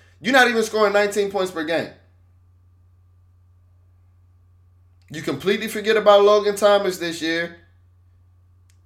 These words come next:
And apparently your blocking schemes are ass, and your run schemes are ass.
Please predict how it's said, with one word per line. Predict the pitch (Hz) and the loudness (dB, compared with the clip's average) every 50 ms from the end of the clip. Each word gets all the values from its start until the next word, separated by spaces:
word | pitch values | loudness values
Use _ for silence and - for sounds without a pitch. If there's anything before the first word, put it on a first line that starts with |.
| _ _ _ _ - | _ _ _ _ -6
And | 151 156 | -4 -2
apparently | 160 156 - 208 226 233 226 214 202 196 | -2 -2 0 2 4 4 4 4 2 2
your | 185 175 | 0 -2
blocking | 147 143 170 190 202 208 208 202 190 | 0 2 6 8 8 8 6 4 -2
schemes | 190 - - 190 185 185 165 156 | -4 -4 -2 0 0 0 2 2
are | 165 147 - - | 0 0 2 2
ass, | 170 180 170 143 123 117 - | 2 4 4 2 0 -2 -6
and | 160 170 | -6 -4
your | 170 170 165 | -4 -4 -2
run | 160 185 196 202 196 | 0 2 2 2 0
schemes | 196 - 185 180 175 156 151 | 0 -4 -4 -4 -2 -2 -2
are | 147 139 - - | -4 -4 0 4
ass. | 160 170 156 - - - - - - | 6 6 6 6 4 -6 -12 -20 -20